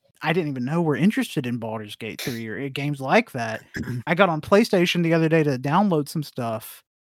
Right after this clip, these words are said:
Speaker 1: and I just see these people playing it. I'm like, "What
Speaker 2: Yep.
Speaker 1: the hell?"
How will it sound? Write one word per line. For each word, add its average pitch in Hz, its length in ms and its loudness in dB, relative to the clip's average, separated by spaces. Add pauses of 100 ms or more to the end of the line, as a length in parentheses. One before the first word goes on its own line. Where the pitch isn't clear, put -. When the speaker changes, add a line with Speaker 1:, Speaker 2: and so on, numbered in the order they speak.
(680)
Speaker 1:
and 214 140 4
I 226 60 6
just 226 180 2
see 247 120 6
these 233 180 4
people 262 280 4
playing 294 380 6
it. 165 140 2
I'm 208 140 2
like, 220 160 2
"What 262 140 2
Speaker 2:
Yep. 254 100 6
Speaker 1:
the 254 60 2
hell?" 247 580 2